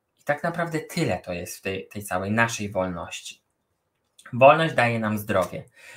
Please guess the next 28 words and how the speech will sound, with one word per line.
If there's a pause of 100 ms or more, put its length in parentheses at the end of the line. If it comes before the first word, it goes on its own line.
(100)
Dzięki,
Celina.
To
prawda.
Wolność
daje
nam
zdrowie (420)
z
tego
względu,
że (280)
nie
ma
tam
ciśnienia, (140)
nie
ma
tam
stresów. (500)
E,
jest
właśnie
poczucie
luzu,
poczucie
takiego
zaufania